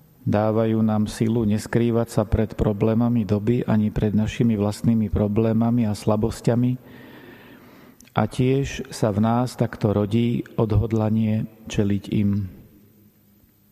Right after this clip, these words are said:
Taká modlitba a pôst sú aj bolestné, lebo spôsobujú zdravý nepokoj, ktorý burcuje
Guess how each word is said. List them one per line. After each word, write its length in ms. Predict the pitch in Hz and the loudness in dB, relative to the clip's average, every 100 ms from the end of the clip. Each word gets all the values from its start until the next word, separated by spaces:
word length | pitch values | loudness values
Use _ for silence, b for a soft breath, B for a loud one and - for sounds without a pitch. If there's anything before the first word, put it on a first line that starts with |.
| _ B B B B B B _ _ _ | _ B B B B B B _ _ _
Taká 400 | - 104 - 104 | -4 -2 0 0
modlitba 560 | 101 104 117 123 123 139 | 0 -2 -2 -2 0 0
a 80 | 117 | -2
pôst 720 | - 107 110 120 - - - - - | -2 0 0 -2 -6 -16 -20 -18 -6
sú 240 | - 120 | -2 0
aj 240 | 110 104 | 2 0
bolestné, 800 | 95 101 104 - - 98 98 95 107 - B B B B B B B | 0 0 0 -2 -2 0 0 -2 -6 -12 B B B B B B B
lebo 400 | 113 107 107 107 | -2 0 0 0
spôsobujú 800 | 107 - 113 110 127 113 120 117 | -2 -2 -2 -2 -2 0 0 0
zdravý 400 | 104 113 110 110 | 0 0 2 2
nepokoj, 720 | 107 104 107 - 101 101 98 - | 0 0 -2 0 0 2 0 -4
ktorý 400 | - 101 101 101 | -4 -2 0 0
burcuje 720 | 95 107 107 - 113 110 110 | 0 -2 -2 -2 0 2 0